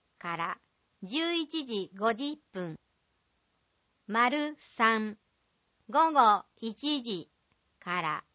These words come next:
一時五十分。丸四、午後二時から二時五十分。ところ、市役所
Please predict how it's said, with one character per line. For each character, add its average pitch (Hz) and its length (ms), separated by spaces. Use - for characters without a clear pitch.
一 262 420
時 202 300
五 220 220
十 302 240
分。 202 340
丸 254 520
四、 220 380
午 320 200
後 214 320
二 302 280
時 196 280
か 180 200
ら 160 260
二 294 240
時 208 340
五 220 220
十 294 220
分。 175 300
と 226 160
こ 285 220
ろ、 262 280
市 254 180
役 320 260
所 220 420